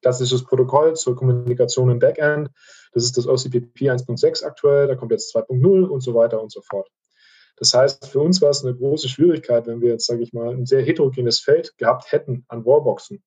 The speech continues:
von unterschiedlichen Herstellern und womöglich dann auch in unterschiedlichen Versionen, was können die eigentlich und wie harmonisieren wir darüber unser System? Und deswegen haben wir uns eben entschieden, dass wir gesagt haben, hey,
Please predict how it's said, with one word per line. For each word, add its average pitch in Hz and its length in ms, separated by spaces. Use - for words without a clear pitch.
von 131 200
unterschiedlichen 151 640
Herstellern 120 600
und 131 160
womöglich 131 480
dann 131 140
auch 131 320
in 196 180
unterschiedlichen 151 680
Versionen, 156 600
was - 480
können 156 240
die 131 140
eigentlich 107 540
und 123 100
wie 127 120
harmonisieren 131 420
wir 131 40
darüber 123 220
unser 120 140
System? 120 480
Und 113 160
deswegen 123 260
haben 127 100
wir 135 40
uns 131 120
eben 123 140
entschieden, 143 320
dass 143 160
wir 127 60
gesagt 123 260
haben, 123 140
hey, 127 240